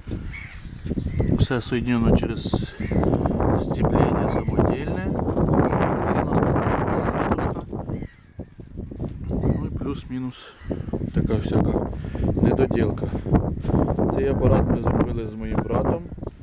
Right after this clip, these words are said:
Фактично зібрали всі деталі. Фактично за два місяці ми його зробили. Ну, а забира-, собирали деталі, ну, десь приблизно около года. Щось купили, щось знайшли, щось позичили, щось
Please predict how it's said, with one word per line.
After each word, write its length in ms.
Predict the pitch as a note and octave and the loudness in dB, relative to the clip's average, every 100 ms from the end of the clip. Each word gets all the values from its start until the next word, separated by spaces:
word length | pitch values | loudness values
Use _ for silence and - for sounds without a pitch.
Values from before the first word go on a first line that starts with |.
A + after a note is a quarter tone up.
| - - | -14 -10
Фактично 680 | G#2+ - C3+ - C3+ C3 C3 - - - - B2 | -8 -4 -2 -2 -2 -2 -4 -2 0 0 -2 0
зібрали 640 | A#2+ A#2+ B2+ A#2 A2+ - - - - | 2 6 6 6 4 2 2 2 0
всі 180 | - - | -2 0
деталі. 540 | - A#2+ C3 D3+ F#3+ F#3 | 0 2 4 4 2 -2
Фактично 360 | C#3 C#3+ - C3 | -4 -4 0 2
за 80 | - | 2
два 200 | C3 C#3 | 2 0
місяці 420 | C3 C3 - A#2+ | 0 0 0 0
ми 140 | - | 2
його 320 | B2 A2 - | 4 4 0
зробили. 420 | - - G#2+ G2 F#2+ - - - - - - - | -2 -4 -2 -2 -2 -4 -8 -8 -2 -2 -2 -6
Ну, 80 | C3+ C#3+ | -2 2
а 80 | C#3 | 4
забира-, 380 | B2+ B2+ C#3 C3 | 4 2 0 -2
собирали 480 | - C3 C#3 C3+ A#2+ | -4 -4 -2 0 0
деталі, 440 | A2+ C#3 D#3 F3+ - - - - - - - - - - - | -2 0 0 2 2 2 2 -2 0 2 2 0 -2 -2 2
ну, 380 | - - - F#3+ | 4 4 4 4
десь 120 | - | 4
приблизно 680 | - D#3 C#3+ C#3+ B2+ A#2+ G#2+ - - | 2 0 0 0 0 -2 -4 -8 -8
около 420 | B2 - A#2+ - - - - - - - | -8 0 2 2 2 -4 -6 -8 -10 -8
года. 440 | G#2+ A#2 A2 G2 F2 - - - - - - - - - - - - - - | 0 4 4 4 -4 -8 -20 -20 -20 -20 -20 -20 -20 -20 -20 -20 -20 -12 -6
Щось 280 | - B2+ A2+ | 0 2 2
купили, 460 | - - C#3+ D#3 D3 | 0 4 6 8 6
щось 220 | - G#2+ | 4 2
знайшли, 520 | A2 G2 - C3 D3 | 4 4 4 4 4
щось 200 | - A2+ | 4 -2
позичили, 720 | - G2+ F#2+ C3+ - D3 C#3+ | 2 2 6 4 6 2 4
щось 320 | C#3 - - | 4 6 4